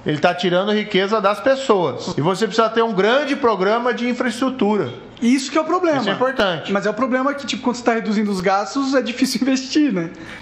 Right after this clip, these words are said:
Speaker 1: Mas você precisa fomentar principalmente o investimento privado, né? Porque o, os países que crescem, que se desenvolveram, quem, a Apple, quem é dona da Apple? É o governo americano?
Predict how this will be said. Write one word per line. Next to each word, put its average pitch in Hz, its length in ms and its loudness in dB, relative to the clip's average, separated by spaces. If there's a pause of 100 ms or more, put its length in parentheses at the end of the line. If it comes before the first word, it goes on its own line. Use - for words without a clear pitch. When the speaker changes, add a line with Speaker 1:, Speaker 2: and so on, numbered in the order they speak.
(100)
Speaker 1:
Mas 160 160 -2
você 190 100 -2
precisa 196 460 -2
fomentar 180 640 -2
principalmente 175 760 -2
o 170 40 0
investimento 185 480 -4
privado, 156 580 -2 (720)
né? 143 140 -4
Porque 180 300 -4
o, 185 300 -2
os - 120 -6
países 196 400 -4
que 208 120 -6
crescem, 175 520 -4
que - 100 -14
se - 160 -6
desenvolveram, 160 760 -4 (720)
quem, 208 500 -6
a 165 220 0 (100)
Apple, 170 520 -2 (360)
quem 220 140 2
é 226 80 0
dona 202 240 -2
da 175 260 0
Apple? 143 160 -4
É 147 40 2
o 143 260 -2
governo 160 320 0
americano? 170 680 -2